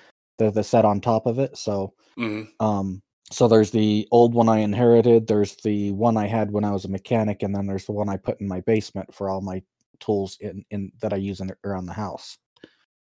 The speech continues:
Speaker 2: So in other words, you've got a ton of storage for your tools and probably still not enough for the tools that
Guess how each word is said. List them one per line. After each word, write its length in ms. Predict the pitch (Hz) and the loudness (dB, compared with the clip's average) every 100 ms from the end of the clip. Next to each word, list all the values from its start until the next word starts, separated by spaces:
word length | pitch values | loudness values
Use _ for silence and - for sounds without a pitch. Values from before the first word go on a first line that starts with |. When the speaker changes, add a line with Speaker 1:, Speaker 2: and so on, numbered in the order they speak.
| _ | _
Speaker 2:
So 240 | - 156 151 | 4 6 8
in 80 | |
other 220 | 143 147 135 | 6 6 4
words, 560 | 127 120 117 107 - | 2 0 -2 -4 -4
you've 300 | 131 127 120 | -4 -2 0
got 420 | 127 120 117 113 - | 4 6 6 4 -2
a 100 | 120 | -6
ton 300 | 117 - 170 | -2 2 4
of 100 | 143 | 4
storage 440 | - - 135 127 120 | 2 2 2 2 -2
for 140 | 131 | -6
your 120 | 113 | -6
tools 480 | 107 - 127 113 107 | -6 -6 -6 -6 -6
and 360 | 110 110 110 - | -4 -6 -8 -4
probably 480 | - 120 110 101 107 | 2 2 2 -6 0
still 340 | - 139 139 | 0 4 4
not 240 | 139 135 139 | 4 0 0
enough 580 | 139 139 151 - - - _ _ | 0 0 0 -4 -14 -16 _ _
for 320 | - 127 117 | -2 2 2
the 140 | 104 110 | -2 -6
tools 440 | - 123 123 113 | -6 -6 -4 -2
that 220 | 113 110 | 0 -2